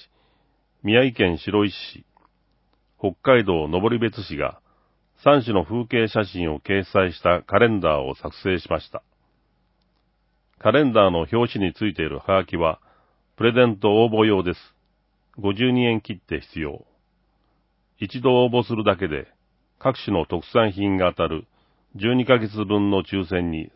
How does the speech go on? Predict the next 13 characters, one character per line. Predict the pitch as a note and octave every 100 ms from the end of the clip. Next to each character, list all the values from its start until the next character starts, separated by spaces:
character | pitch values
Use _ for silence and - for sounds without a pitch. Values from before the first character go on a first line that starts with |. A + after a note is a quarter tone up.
| -
参 | A2+
加 | A2 A2+
す | A2+
る | G#2
こ | G2+
と | F#2+
が | D#2+
で | D2
き | -
ま | C#2+
す。 | - _ _ _ _ _ _ _ _ _ _ _ _ -
な | A2
お、 | F#2 D2+